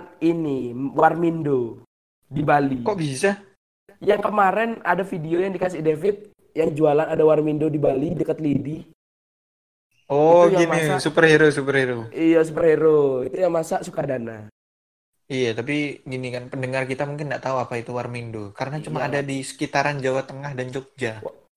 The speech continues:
Speaker 1: Warmindo ada di Malang.
Speaker 2: Oh,
Speaker 1: Burjo yang
Speaker 2: iya,
Speaker 1: nggak
Speaker 2: tapi
Speaker 1: ada.
Speaker 2: masih baru, tapi
Speaker 1: Burjo
Speaker 2: belum,
Speaker 1: yang
Speaker 2: belum.
Speaker 1: nggak ada.
Speaker 2: Oh, Burjo ya namanya?
Speaker 1: Iya, Burjo yang nggak ada. Kalau Warmindo baru ada.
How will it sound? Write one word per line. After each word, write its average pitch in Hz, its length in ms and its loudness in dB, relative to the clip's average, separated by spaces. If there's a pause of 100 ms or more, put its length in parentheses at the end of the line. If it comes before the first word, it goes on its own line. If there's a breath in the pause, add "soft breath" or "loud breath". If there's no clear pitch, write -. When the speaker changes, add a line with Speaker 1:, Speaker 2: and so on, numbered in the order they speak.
(160)
Speaker 1:
Warmindo 170 400 0
ada 135 320 2
di 151 160 -2
Malang. 117 560 -8 (580)
Speaker 2:
Oh, 139 140 -2
Speaker 1:
Burjo 135 320 4
yang 156 80 6
Speaker 2:
iya, 135 80 2
Speaker 1:
nggak 139 100 -4
Speaker 2:
tapi 165 160 0
Speaker 1:
ada. 220 140 -4
Speaker 2:
masih 220 160 -6
baru, 180 320 2
tapi 190 240 -2
Speaker 1:
Burjo 175 240 2
Speaker 2:
belum, - 20 -
Speaker 1:
yang 190 140 6
Speaker 2:
belum. 170 100 6
Speaker 1:
nggak 131 220 0
ada. 123 200 -4 (1300)
Speaker 2:
Oh, 151 220 0
Burjo 131 480 0
ya 175 180 4
namanya? 123 300 -10 (320)
Speaker 1:
Iya, 127 400 -4
Burjo 120 240 -8
yang 131 120 -4
nggak 110 200 -8
ada. 104 240 -18
Kalau 131 200 -2
Warmindo 143 460 -2
baru 151 380 0
ada. 120 560 -10